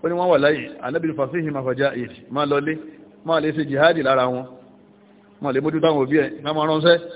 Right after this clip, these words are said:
Eléyìí ni ọlọ́lá jù tó fẹ́ ṣe lọ. Ibadallah, ó wá ń ka Kùránì lọ́wọ́, màmá rẹ̀ ní kó wá.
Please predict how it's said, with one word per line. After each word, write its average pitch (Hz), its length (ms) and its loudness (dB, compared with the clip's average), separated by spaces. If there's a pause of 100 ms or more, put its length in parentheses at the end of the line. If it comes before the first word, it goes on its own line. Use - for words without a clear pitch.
(840)
Eléyìí 185 240 0
ni 156 80 -4
ọlọ́lá 180 300 6
jù 165 140 -2
tó 156 120 4
fẹ́ 165 120 2
ṣe 156 140 0
lọ. 151 120 2 (2250)
Ibadallah, 165 520 8 (480)
ó 170 100 2
wá 196 100 6
ń 196 60 0
ka 180 100 4
Kùránì 170 280 6
lọ́wọ́, 175 280 8 (240)
màmá 165 280 0
rẹ̀ 160 120 -2
ní 165 80 -6
kó 165 160 2
wá. 170 120 6